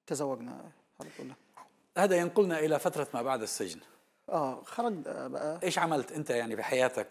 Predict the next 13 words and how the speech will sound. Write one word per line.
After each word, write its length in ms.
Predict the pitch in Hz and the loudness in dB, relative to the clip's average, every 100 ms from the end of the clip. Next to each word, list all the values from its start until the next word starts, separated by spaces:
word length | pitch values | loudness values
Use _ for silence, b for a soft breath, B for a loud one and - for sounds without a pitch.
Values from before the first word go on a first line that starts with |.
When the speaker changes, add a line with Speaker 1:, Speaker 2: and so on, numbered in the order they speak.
| 113 | -8
Speaker 2:
مثلًا؟ 260 | - 120 | -6 -6
أنت، 100 | 127 | -4
أنت، 220 | 151 139 | -6 0
آه، 580 | 143 139 135 127 120 113 b b b b _ | 4 6 6 2 -6 -10 b b b b _
آه، 320 | 147 110 110 110 | -8 -4 -4 -2
دخلت 340 | 117 175 165 | 2 4 4
وأنت 240 | 156 147 | 0 0
طالب 440 | 135 135 127 139 151 - - _ - | 0 4 2 2 -4 -12 -20 _ -12
وخرجت 480 | 110 151 170 - | -2 2 2 2
وأنت 1040 | 147 151 147 135 127 123 120 117 110 107 - | -2 -2 0 2 4 4 2 0 -2 -4 -4
تحمل 300 | 147 - 113 | -4 -2 -4
شهادة. 520 | - 110 113 110 143 190 | -2 -2 -2 -4 -10 -10
Speaker 1:
نعم. 260 | 131 147 | -6 -6